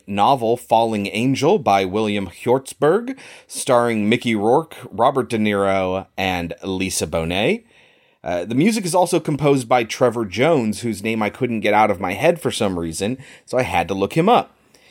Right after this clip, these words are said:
Uh, he also did the music for Last of the Mohicans, uh, Dark City,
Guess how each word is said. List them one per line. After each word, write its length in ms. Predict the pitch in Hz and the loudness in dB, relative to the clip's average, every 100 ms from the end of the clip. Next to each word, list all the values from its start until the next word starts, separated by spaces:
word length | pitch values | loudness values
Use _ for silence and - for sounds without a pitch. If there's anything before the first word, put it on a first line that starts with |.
| _ _ - | _ _ -6
Uh, 200 | 87 82 | -4 -4
he 260 | - 123 139 | -2 0 2
also 400 | 127 135 143 131 | 2 2 0 0
did 240 | 120 117 | 0 0
the 60 | 131 | 0
music 420 | 107 104 110 - | 0 -2 -4 -6
for 680 | - 110 104 101 98 101 - | 0 2 4 4 2 -2 -4
Last 340 | 101 95 92 | -2 -2 -4
of 60 | 98 | -10
the 60 | 90 | -10
Mohicans, 1040 | 87 78 110 117 110 107 107 - - - _ _ _ - | -10 -8 -4 0 2 2 0 -4 -8 -10 _ _ _ -6
uh, 160 | 78 78 | -4 -4
Dark 480 | - - 107 127 - | -6 -2 0 0 -2
City, 640 | - 151 151 85 87 113 | -4 -2 -2 -4 -6 -14